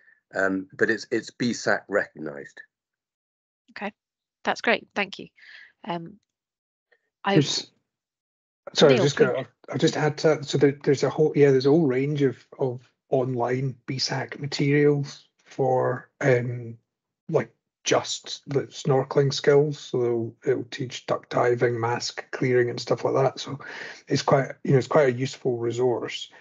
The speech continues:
Speaker 3: So even if somebody, um, it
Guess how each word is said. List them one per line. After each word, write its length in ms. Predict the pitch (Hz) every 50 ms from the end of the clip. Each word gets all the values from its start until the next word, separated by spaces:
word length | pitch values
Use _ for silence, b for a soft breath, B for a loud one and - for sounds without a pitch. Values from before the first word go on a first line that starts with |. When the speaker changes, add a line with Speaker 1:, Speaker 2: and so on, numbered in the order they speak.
| b b b b
Speaker 3:
So 180 | - - 120
even 280 | 131 143 143 135 139 123
if 280 | 117 123 117 - - -
somebody, 600 | - - 120 123 123 113 120 117 113 113 - _ _ _ _ - -
um, 500 | 139 123 117 117 113 110 110 117 117 - _ _ _ _ _ _ _ _ _ _ - _ _ -
it 180 | - 156 -